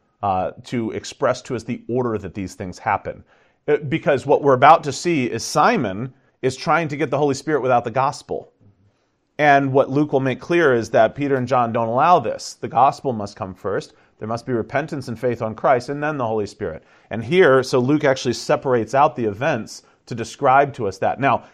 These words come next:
in actual history, those events were separated. Here in Samaria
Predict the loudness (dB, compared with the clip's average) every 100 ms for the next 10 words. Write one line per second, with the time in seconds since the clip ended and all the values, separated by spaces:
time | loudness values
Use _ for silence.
0 | _ -2 -2 4 4 4 0 4 4 2
1 | -2 -2 0 0 2 0 -2 -2 -2 0
2 | 0 -4 _ 0 2 4 2 0 -8 _
3 | _ _ _ _ -2 0 0 -2 0 2
4 | 2 -2